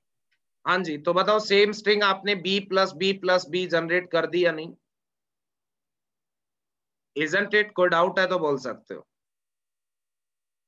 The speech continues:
Isn't it?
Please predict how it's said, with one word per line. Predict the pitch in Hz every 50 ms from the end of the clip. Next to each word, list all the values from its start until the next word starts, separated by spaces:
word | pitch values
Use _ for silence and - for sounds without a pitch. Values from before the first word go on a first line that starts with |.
| _ _ _ _ _ _ _ _ _ _ _ _ _ _ _ _ _ _ _ _ _ _ _ _ _ _ _ _ _ _ _ _ _ _ _ _ _ _ _ _ _ _ _ - -
Isn't | 151 160 160 196 208 202 208
it? | 208 196